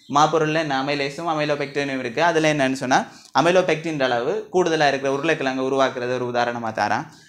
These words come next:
அடுத்த விஷயம் சோயா அவரை, அடுத்தது தக்காளிகள், மற்றது ஆப்பிள், சோளம், அப்படி அப்படின்னு சொல்லி கொஞ்சம் கொஞ்சம் உதாரணங்கள் தாரான். உதாரணமா ஆப்பிள்ல என்னன்னு சொன்னா, அந்த ஒரு ப்ரௌன் கலர் அடிக்காத சில ஆப்பிள்களை உருவாக்குறதுக்கு, மற்றது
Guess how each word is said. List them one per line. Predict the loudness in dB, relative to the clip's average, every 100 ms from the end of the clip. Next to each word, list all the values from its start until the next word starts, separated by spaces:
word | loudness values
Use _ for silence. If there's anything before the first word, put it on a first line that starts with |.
| _
அடுத்த | 2 4
விஷயம் | 2 2 -2 -2 2
சோயா | 4 6
அவரை, | 6 6 6 6 6
அடுத்தது | 4 4 4 2 2
தக்காளிகள், | 2 4 4 6 4 2 2
மற்றது | 2 4
ஆப்பிள், | 2 0 -2 -4 -2
சோளம், | 2 2 4 2
அப்படி | -2 2 0
அப்படின்னு | 0 -4 -6
சொல்லி | -4 -4 -2 -4 -8 -10 -2
கொஞ்சம் | 0 0
கொஞ்சம் | 0 0
உதாரணங்கள் | 4 4 2 -2 2
தாரான். | 2 2 2
உதாரணமா | 2 2 4
ஆப்பிள்ல | 2 2 0 2
என்னன்னு | 2 0 -2
சொன்னா, | -2 2 2
அந்த | 4 4
ஒரு | 4 4 4
ப்ரௌன் | 4 4
கலர் | 2 2
அடிக்காத | 0 0 0 0 -2
சில | 0 0
ஆப்பிள்களை | 0 -2 2 2
உருவாக்குறதுக்கு, | 2 2 2 0 -4 -4 -4 -6 -6 -12 -20 -2
மற்றது | 2 4 4